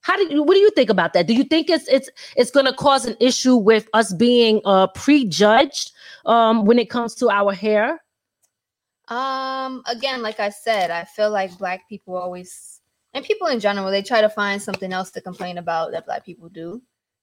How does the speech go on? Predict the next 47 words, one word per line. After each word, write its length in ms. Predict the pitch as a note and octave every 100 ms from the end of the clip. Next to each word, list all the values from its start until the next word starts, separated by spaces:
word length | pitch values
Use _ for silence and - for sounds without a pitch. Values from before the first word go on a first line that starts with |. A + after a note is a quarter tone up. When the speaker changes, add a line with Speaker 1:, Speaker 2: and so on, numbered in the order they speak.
| -
Speaker 2:
And 140 | G3+
this 160 | F#3+ F#3+
is 100 | F#3
one 180 | F#3+ G3
of 80 |
those 220 | G3 F#3+ F#3+
things, 560 | G3+ G3+ A#3+ - - _ -
I 140 | G#3
feel 240 | G#3 A3+ A3
like. 280 | A3 B3 - _ _ -
Speaker 1:
Mm. 180 | F#3+ F3+
Speaker 2:
Um, 520 | G#3+ G3+ G3 F#3 G3+ _ _ _ _
Speaker 1:
<laughs> 420 | - - - D4+
Speaker 2:
now, 180 | B3 B3
going 260 | C#4+ D#4 D#4
outside 320 | D4+ D4+ C4
in 80 | B3
pajamas, 500 | A#3 G#3 A3 A3 G#3
I 120 | G#3
understand 440 | G#3 G3+ G3 G3
that. 240 | F#3+ G3 - - _ _ _ -
I 120 | A#3+
feel 160 | C4 D#4
like 240 | C#4 C#4
for 120 | B3
me, 360 | B3 D4 C#4+ C4+ _ - - _ _
if 160 | A#3+ B3
I 100 | D4
see 180 | D4+ E4
somebody 380 | D#4+ D4+ C#4 C#4
in 100 | B3
a 40 |
bonnet, 400 | G#3+ B3 B3+ B3+
I, 120 | G#3+ A3+
I 60 | -
really 260 | C#4 C#4+ C4
don't, 320 | A#3 A3+ B3 _ _ _ _ _ _ _
I 60 | G3+
don't 160 | G3+
care. 260 | A#3 G3+ E3
That's 180 | F3+ -
them. 220 | G#3 G3
That's 160 | G3 G3+
what 80 |
they 100 | G3
wanna 220 | F#3 F3+ F3+
do. 300 | F#3 F3